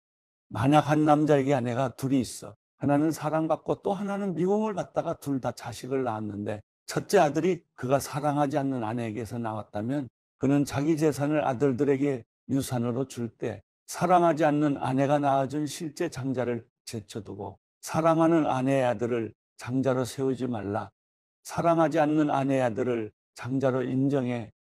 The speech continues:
그가 가진 모든 것 가운데 두 몫을 챙겨 주어야 한다. 그 아들은 자기 아버지의 힘의 시작이기 때문이다. 그 장자의 권한은 그에게 속해 있기 때문이다.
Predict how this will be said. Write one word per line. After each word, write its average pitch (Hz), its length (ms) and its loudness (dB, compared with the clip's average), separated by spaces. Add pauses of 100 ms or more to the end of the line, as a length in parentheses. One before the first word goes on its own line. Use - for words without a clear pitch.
그가 127 260 0
가진 131 300 0
모든 139 320 2
것 135 160 -2
가운데 135 480 0
두 139 200 -2
몫을 139 420 0
챙겨 139 360 -2
주어야 113 360 -4
한다. 101 360 -10 (500)
그 123 160 -4
아들은 131 440 0 (240)
자기 143 300 0
아버지의 156 480 2
힘의 143 340 -8
시작이기 120 580 -6
때문이다. 107 640 -6 (480)
그 123 140 -2
장자의 120 520 0
권한은 117 480 -2 (260)
그에게 110 360 0
속해 - 340 -6
있기 117 320 -8
때문이다. 107 600 -6